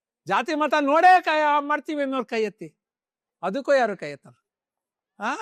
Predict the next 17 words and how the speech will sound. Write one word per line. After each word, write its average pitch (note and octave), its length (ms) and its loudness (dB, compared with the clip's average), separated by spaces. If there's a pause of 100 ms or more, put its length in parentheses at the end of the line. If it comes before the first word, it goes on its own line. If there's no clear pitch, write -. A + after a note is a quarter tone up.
(400)
ಏನ್ G#3 160 -4
ಮಾಡೋಣ? E3+ 280 -2 (500)
ಆ? A#3 80 -6 (260)
ಓಕೆ, C3 300 -18 (600)
thank A#3 240 0
you. D3+ 140 -2 (1080)
ಇವಾಗ C4+ 300 2 (760)
ನೆಕ್ಸ್ಟ್ B3+ 520 2
ಕ್ಯಾಂಡಿಡೇಟು, A#3 720 0
ಆ, - 1120 -8
ನೈನ್ತ್ B3+ 340 -2
ಸ್ಟ್ಯಾಂಡರ್ಡ್ B3 400 -4
ಇಂದ A#3+ 120 -6
ಮೈತ್ರಿ. B3+ 580 -4 (1500)
ಮೈತ್ರಿ, D#4 400 -2
ನಿನ್ನ D4 260 -4
ಇವಾಗ C#4 340 0